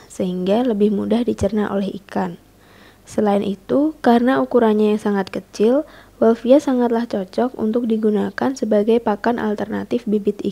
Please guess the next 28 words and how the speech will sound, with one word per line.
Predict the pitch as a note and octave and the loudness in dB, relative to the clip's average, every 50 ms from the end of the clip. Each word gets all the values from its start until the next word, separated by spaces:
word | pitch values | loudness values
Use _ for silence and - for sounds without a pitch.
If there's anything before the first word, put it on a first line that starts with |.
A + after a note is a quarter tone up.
| - | -6
ikan | - - G3+ F#3+ G3 A#3+ C#4+ - - - - - - _ _ _ - - | -8 -6 -4 -4 -4 -4 -6 -10 -14 -20 -20 -20 -20 _ _ _ -6 -2
untuk | G#3+ G#3 G3+ B3+ B3+ - | -2 0 0 0 -2 -2
pengganti | A3 G#3+ G3 F#3 F#3+ F3+ F3+ - F3 B3 | -4 -2 0 0 -2 -2 -2 -2 -2 -2
cacing | - G#3+ G#3 G#3 G#3 G#3 | -2 -6 -6 -6 -6 -6
sutra. | G#3+ - G#3+ - - - F#3+ F#3 F#3+ G3 - - _ _ - _ _ _ - - - - - - - - - - _ _ _ | -6 -6 -8 -6 -4 -4 -4 -4 -6 -8 -14 -20 _ _ -20 _ _ _ -20 -20 -20 -20 -20 -20 -20 -20 -20 -20 _ _ _
Terlebih | - B3+ A#3+ B3+ A#3+ A#3 A#3 A#3 A3+ A#3 | -2 0 2 2 2 2 2 2 2 2
lagi, | G#3+ G#3 G3 G3 G3 G#3 A3+ C4+ D#4 D#4+ - - - | 0 -2 -4 -4 -2 0 2 2 0 0 -2 -4 -2
tanaman | B3+ B3 B3 B3 B3 B3 B3 B3 A#3+ | 0 2 2 2 2 2 2 0 0
ini | - A3+ A3 G#3+ G#3+ A3+ C4 D4 | 0 0 0 0 0 -2 -2 0
memiliki | D#4 D#4 D4+ C#4 C4 B3+ A#3+ A#3+ A#3 - C#4+ | 0 0 0 0 2 2 2 0 0 0 -2
produktivitas | C#4+ C#4+ C#4+ B3+ A#3 A3+ A3+ A3 - A3+ A3 A3 G#3 A3+ A3+ A3+ - A3+ | -2 0 0 -2 -2 -2 -2 -2 -4 -6 -4 -4 -2 -2 -2 -2 -2 -4
yang | G#3+ A3 G#3+ | -4 -4 -4
tinggi, | G#3+ G#3 G3+ F#3+ G#3+ G3+ F#3+ G3 - - - - - - - _ - - | -6 -6 -6 -4 -2 -4 -4 -4 -8 -20 -20 -20 -20 -20 -20 _ -6 -2
yaitu | A3 G#3 F#3+ G3 F#3+ F#3+ - C4 C#4+ | 0 0 2 0 0 0 0 0 4
dapat | C#4 B3+ A#3 A3+ G#3+ A3 - | 4 4 4 4 2 2 0
berkembang | G#3+ G#3 G3+ - - G3+ G3 F#3+ G#3+ A3+ C4 C#4+ C#4 | -2 -2 -2 -4 -6 -6 -2 0 0 0 0 -2 -6
hingga | - - B3 A3+ A3 B3 C4+ C#4 | -6 -6 -4 0 2 2 2 2
seratus | - A#3+ A3+ A3 A3 A3+ A3 - | 0 -2 -2 -2 -2 -6 -6 -6
persen | - G#3 G#3 - - - A3 A#3+ C#4 D4 C#4 | -8 -8 -8 -8 -6 -4 -4 -4 -4 -2 -2
dalam | A#3+ A3 G#3 G#3 G#3 G#3+ | 0 0 0 0 -2 -2
tiga | G#3 G3 G3 G3+ G3 | -4 -2 -2 -2 -2
puluh | G3+ G#3+ G#3 G#3 - | -2 -2 -4 -4 -4
enam | - G3 F#3 G3+ G3+ F#3 | -6 -6 -6 -6 -6 -2
jam | G#3+ G#3 G#3+ A#3 B3+ C#4 C4+ C4 | 0 0 0 0 -2 -6 -8 -8
jika | - A3 G#3 G#3 A3 A3 - | -6 -6 -4 -2 -4 -4 -2
kondisinya | G#3 G3 G3 G3+ - G#3 G3+ G#3 A3+ | -4 -4 -4 -4 -4 -4 -4 -4 -4
sangat | A3+ A3 G3 F#3 F#3+ F#3+ - | -4 -4 -6 -6 -8 -8 -8
subur. | - A3 A3 G#3+ G3 G3+ - | -8 -6 -4 -4 -4 -4 -6